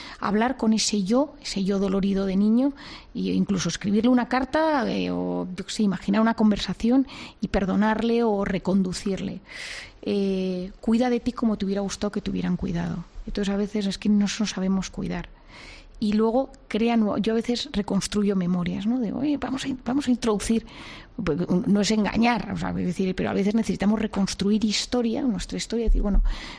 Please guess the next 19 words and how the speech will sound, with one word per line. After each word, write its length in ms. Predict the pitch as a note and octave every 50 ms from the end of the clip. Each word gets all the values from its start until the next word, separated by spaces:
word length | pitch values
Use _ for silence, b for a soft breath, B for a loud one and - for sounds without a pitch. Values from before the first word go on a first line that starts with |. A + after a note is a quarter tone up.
| B B
pero 120 | - G#3
quizá 220 | - - - C#4 E4+
no 100 | F4+ -
fue 180 | - - G#3+ -
tan 260 | - - G3+ G3+ F3+
duro", 340 | A#3+ D4 D4 G3+ - - - - - -
porque 180 | - - -
al 60 | F3 -
final 180 | G3 G3 A3
nos 160 | A#3+ B3 -
quedamos 380 | - - G3 G#3 A3 B3 B3 -
con 160 | - A3 A3+
eso 320 | A#3+ A3 - - B3 C#4 - - - - -
que, 240 | - - - G#3 -
que, 200 | - - F#3 E3+
que 120 | - A3
parece 460 | - - F#3+ F#3+ - - - A3+ A3+ - B B B B B
extremadamente 840 | B G3+ - - - - G#3+ F#3+ F#3+ F#3+ F#3+ F#3+ G3 G3 G3+ F#3+ - G3+
doloroso. 560 | G3+ F#3+ F#3+ F#3+ F#3 F#3 F3+ - - -